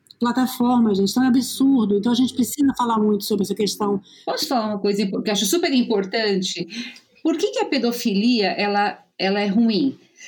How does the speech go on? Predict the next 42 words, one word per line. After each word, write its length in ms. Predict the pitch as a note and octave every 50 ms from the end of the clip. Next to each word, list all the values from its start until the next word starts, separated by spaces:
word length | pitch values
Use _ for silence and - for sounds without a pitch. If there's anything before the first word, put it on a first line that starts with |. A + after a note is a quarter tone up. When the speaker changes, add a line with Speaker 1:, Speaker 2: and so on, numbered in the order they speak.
| - -
Speaker 2:
Falar 260 | - C#4+ D4 D4+ D#4+
de 100 | C#4 A#3+
sexo 420 | - - - G3+ F#3+ F#3+ - - F#3
é 20 |
ruim? 500 | F3 E3+ F3+ G3 G3 F3 C#3+ - - - -
Não, 200 | C#4 D#4+ E4+ C#4 B3
é 20 |
importante 600 | B3+ A#3 F4 F#4 F#4 - - C#4+ C#4+ C#4+ - - -
falar 220 | F#3 D#3 D3 D3
de 100 | D#3 -
sexo, 360 | - - F3+ D#3+ D#3+ - -
como 140 | - F#3+ G3+
a 40 | G3+
Lu 120 | G#3+ G3+
falou, 300 | G3+ - B3+ C#4+ F3 F3 -
abertamente 760 | G3+ G3 A#3+ B3+ C#4+ - - E4 E4 C4 A#3 A#3+ C4 B3 - -
falar 120 | G#3+ G3+
de 80 | G3 -
sexo 340 | - G#3+ G3+ F#3+ F#3+ - -
com 80 | - F#3+
menina, 420 | F#3 F3 F3+ F#3+ F#3+ F#3 F3+ F3
falar 140 | F3 F3+ F3+
de 80 | F#3 -
sexo 340 | - F3+ F3 F3 - - -
com 100 | - F3
menina, 560 | F3 F3 F3 F3+ G3+ G3+ G3 F#3+ F#3 F3+ F3+ - - - - - -
tirar 380 | - - A#3+ G#3+ G3 G3 - -
tabus, 540 | F#3 F3+ G#3 G#3+ G#3 G3+ F#3+ F3+ - -
Speaker 1:
Uhum. 60 | F3 F3
Speaker 2:
assim, 480 | F3 - G3 F#3 F3 E3+ E3 D#3 - - - - - - -
estender 360 | G#3+ - C#4 C4+ B3 A#3 B3 A#3
a 40 | A3
mão, 240 | A3 A3 A3 G#3+ G3
conversar. 800 | F#3+ G#3+ G3+ G3 G3+ G3 G3 - - G3 G3 G#3 G3+ G3 F#3+ F#3 F#3 - - - - -
Agora, 480 | G#3+ G#3+ G3 F#3 E3+ D#3 D#3+ C#3+ - - _ _ _ _ - -
como 320 | A3+ A3+ A3+ A3+ - - A#3+
homens 320 | C4 D4 D#4 D#4 D#4 D#4
e 60 | C#4+
mulheres 380 | B3+ B3 A#3 A#3 A3+ C4 B3+ -
falam 240 | C4 B3 A#3+ A#3+ A#3+
línguas 280 | A#3+ A#3+ A#3 A#3+ A#3 -
diferentes. 760 | A3 G3 - B3 A#3 G#3 F3 C#3+ C#3 - - - - -